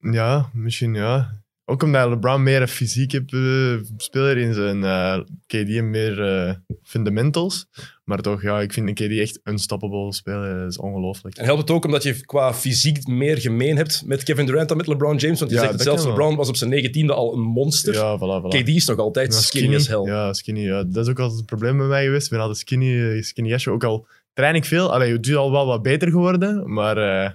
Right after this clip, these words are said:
Speaker 1: ja, ik ben, ik ben een blijvende, eh, skinny persoon, hè.
Speaker 2: Gaat dat een probleem zijn voor jou, denk je? Want ik weet, toen Kevin Durant gedraft werd, dat is al veertien jaar geleden intussen,
Speaker 1: Ja.
Speaker 2: ehm, toen kon hij het minste van alle prospects benchen. En dat
Speaker 1: Ah.
Speaker 2: was toen een, heel,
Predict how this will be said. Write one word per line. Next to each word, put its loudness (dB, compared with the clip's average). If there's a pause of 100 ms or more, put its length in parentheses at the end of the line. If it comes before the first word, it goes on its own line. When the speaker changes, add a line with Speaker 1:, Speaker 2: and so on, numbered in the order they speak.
Speaker 1:
ja, 0
ik 0
ben, -2
ik -6
ben -2
een -2
blijvende, -2
eh, -4
skinny -6
persoon, -10
hè. -8
Speaker 2:
Gaat 0
dat 0
een 2
probleem 2
zijn 0
voor -2
jou, 0
denk -4
je? -2
Want 0
ik -4
weet, 0
toen 0
Kevin 2
Durant 2
gedraft 0
werd, -2
dat -6
is 0
al -4 (400)
veertien 0
jaar 2
geleden 0
intussen, 0 (300)
Speaker 1:
Ja. 4
Speaker 2:
ehm, 0 (240)
toen -2
kon 0
hij 2
het 0
minste 2
van 0
alle 0
prospects -2
benchen. -4 (460)
En 0
dat 4
Speaker 1:
Ah. 2
Speaker 2:
was 2
toen 2
een, 2
heel, 2